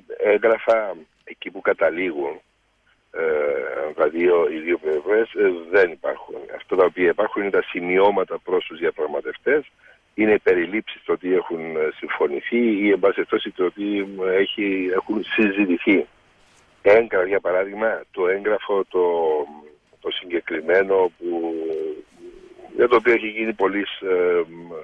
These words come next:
θόρυβος για τους έπικους ή για το, για τη διακυβέρνηση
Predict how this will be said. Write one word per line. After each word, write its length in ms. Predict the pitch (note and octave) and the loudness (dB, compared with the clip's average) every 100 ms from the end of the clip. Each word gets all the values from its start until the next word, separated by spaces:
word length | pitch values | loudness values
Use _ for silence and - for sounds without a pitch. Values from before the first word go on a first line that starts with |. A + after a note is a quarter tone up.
| E2 - - - - - - | -16 -18 -20 -20 -18 -18 -14
θόρυβος 600 | - B2 A#2+ A2+ F#2+ - G#2 | 4 8 8 4 -2 -4 -4
για 260 | A2 A2+ - | 2 2 0
τους 220 | G#2 F#2+ | -16 -8
έπικους 500 | - A2+ G2 - - | -2 -2 -4 -18 -18
ή 80 | G#2 | -14
για 140 | G2+ G2 | -12 -12
το, 120 | E2+ _ _ - - _ _ _ _ _ _ - | -16 _ _ -20 -20 _ _ _ _ _ _ -8
για 120 | - | -4
τη 100 | D#2+ | 0
διακυβέρνηση 720 | E2 D#2+ E2 F2+ F#2 F2+ - | 2 2 4 2 2 -6 -10